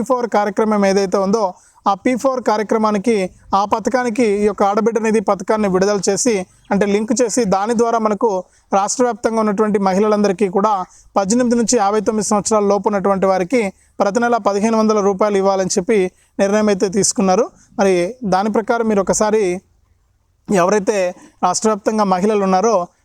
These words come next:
వారు ఒకసారి మీరు ఇవన్నీ కూడా ఉన్నాయా లేదా కరెక్ట్, ఆ, కరెక్షన్ చేసుకోండి ఒకసారి. మరి ఈ తల్లికి వందనం పథకం డబ్బులు ఏ విధంగా అనుకోకుండా జమ చేసిందో ఏపీ ప్రభుత్వం, అదేవిధంగా ఈ పథకాన్ని కూడా విడుదల చేయబోతూ ఉన్నారు. చాలా ప్రతిష్టాత్మకంగా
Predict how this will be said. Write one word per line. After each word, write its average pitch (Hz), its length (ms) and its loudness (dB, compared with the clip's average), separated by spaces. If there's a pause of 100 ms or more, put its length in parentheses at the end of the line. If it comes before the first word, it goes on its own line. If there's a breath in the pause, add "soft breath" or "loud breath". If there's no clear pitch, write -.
వారు 185 160 2
ఒకసారి 208 280 -2
మీరు 190 140 2
ఇవన్నీ 185 300 2
కూడా 240 140 0 (100)
ఉన్నాయా 214 380 2
లేదా 202 260 2
కరెక్ట్, - 380 -4 (160)
ఆ, - 20 4 (200)
కరెక్షన్ 196 360 0
చేసుకోండి 196 440 0
ఒకసారి. 190 300 0 (380 soft breath)
మరి 196 140 2
ఈ - 80 -6
తల్లికి 208 400 0
వందనం 208 320 2
పథకం 202 320 0
డబ్బులు 196 260 0
ఏ - 100 2
విధంగా 208 300 0 (480 soft breath)
అనుకోకుండా 214 500 0
జమ 190 220 2
చేసిందో 214 400 0
ఏపీ 190 240 0
ప్రభుత్వం, 190 380 0
అదేవిధంగా 208 520 0
ఈ 202 40 2 (100)
పథకాన్ని 190 400 0
కూడా 196 160 0 (440 soft breath)
విడుదల 202 320 2
చేయబోతూ 185 440 0
ఉన్నారు. 190 220 2 (340)
చాలా 202 200 2 (100)
ప్రతిష్టాత్మకంగా 214 920 0